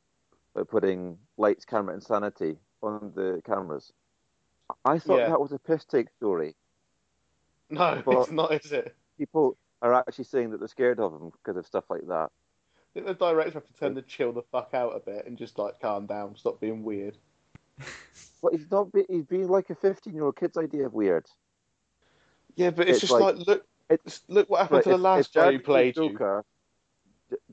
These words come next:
Speaker 1: Jared Leto's Joker is the sort of kid who's got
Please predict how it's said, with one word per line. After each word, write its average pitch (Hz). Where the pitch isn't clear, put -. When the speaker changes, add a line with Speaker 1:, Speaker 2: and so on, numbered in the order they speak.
Speaker 1:
Jared 143
Leto's 143
Joker 123
is 101
the 107
sort 110
of -
kid 107
who's 104
got 104